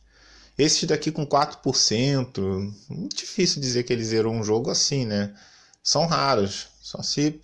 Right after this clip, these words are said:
o cara, o... às vezes o jogo tem, sei lá, trinta e cinco ou quarenta troféus e só dois relacionados à história, entendeu?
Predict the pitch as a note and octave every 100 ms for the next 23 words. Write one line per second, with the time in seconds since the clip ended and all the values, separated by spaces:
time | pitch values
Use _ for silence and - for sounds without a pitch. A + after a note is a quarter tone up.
0 | - - B2 B2 A#2+ A2+ G#2 G2+ - -
1 | - - A2 A2+ C3+ D3 C#3+ C3+ C#3+ D3+
2 | D3+ D3 C#3+ E3 D3 C3+ C3 G#2 F#2 -
3 | _ _ _ _ _ - - - B2+ D3
4 | - - C3+ A#2+ - C3 D#3+ D3 C3+ -
5 | A2+ A#2 B2 B2+ B2 A#2+ - B2+ C#3+ D3
6 | - D3+ C3+ A#2+ C3 E3 C#3 C3 C3+ -
7 | B2 B2 - - - C#3+ - G3 G2+ -
8 | G#2 G#2